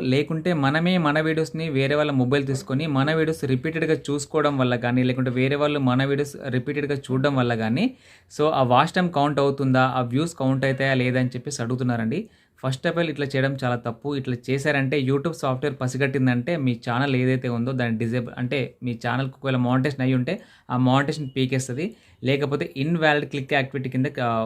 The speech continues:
కౌంట్ చేసేసి మన ఛానల్ని బ్లాక్ చేసే అవకాశం కూడా ఉంది. మన ఛానల్‌కి overall-గా ఎఫెక్ట్ పడుతుంది. ఎప్పుడైనా సరే మనం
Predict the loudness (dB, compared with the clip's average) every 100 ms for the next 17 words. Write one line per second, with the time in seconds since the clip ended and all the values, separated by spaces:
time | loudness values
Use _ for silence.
0 | -6 -4 0 2 2 0 -2 -2 -2 0
1 | 0 0 0 0 0 0 -2 -2 -4 -4
2 | -2 0 -2 -2 -2 -2 0 -2 -2 0
3 | 2 2 -2 -4 -4 -4 -4 -4 -10 _
4 | _ _ -10 -2 0 0 0 -2 0 -2